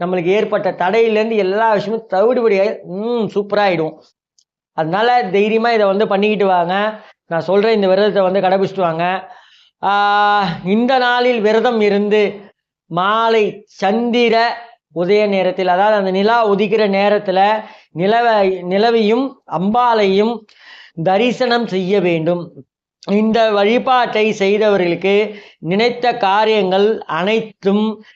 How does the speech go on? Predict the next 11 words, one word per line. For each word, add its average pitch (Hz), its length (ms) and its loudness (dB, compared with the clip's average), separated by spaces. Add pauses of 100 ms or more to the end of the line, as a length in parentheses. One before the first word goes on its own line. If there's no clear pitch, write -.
வெற்றி 214 640 -4
பெறுவார்கள் 175 1040 2 (120)
என்பது 190 840 2 (280)
புராணங்களின் 185 760 -2
மூலமாக 160 500 -2
நம்பிக்கையாக 175 640 -2
கூறப்படுகிறது. 170 840 -2 (380)
இந்த 233 300 0
பௌர்ணமியிலேருந்து 254 640 0
ஸ்டார்ட் 226 320 -2
பண்ணுவோமே. 190 580 -2